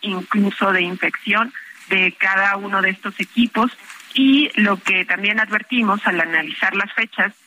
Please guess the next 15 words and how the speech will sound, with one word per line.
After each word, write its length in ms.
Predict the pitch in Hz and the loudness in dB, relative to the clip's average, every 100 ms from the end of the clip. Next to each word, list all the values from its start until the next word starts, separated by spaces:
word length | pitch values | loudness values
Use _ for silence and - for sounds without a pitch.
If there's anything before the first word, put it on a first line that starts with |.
| _ - | _ -6
es 140 | 214 | -2
que 140 | 208 | -2
cada 340 | - 202 254 233 | -2 0 0 -2
una 260 | 220 202 | -2 0
de 60 | 196 | 0
las 200 | 175 - | 0 -4
víctimas 520 | 208 - 208 202 208 | -10 -8 -4 -2 -2
se 80 | 190 | -4
encontraba 680 | 180 170 170 208 202 208 - | -4 -4 0 0 2 0 -2
investigando 800 | 226 214 233 233 202 190 185 185 196 | -4 -2 -2 -4 -2 0 0 -2 -4
temas 300 | 185 185 180 | -2 -2 0
relacionados 680 | 170 165 165 175 180 180 - | 0 -2 -2 0 0 -4 -4
con, 400 | 175 170 170 - - - - | 2 2 2 -2 -12 -16 -6
eh, 340 | 165 175 170 165 175 175 175 | -2 0 0 2 2 4 2
violaciones 640 | 196 180 175 - 233 226 | 2 0 0 0 0 0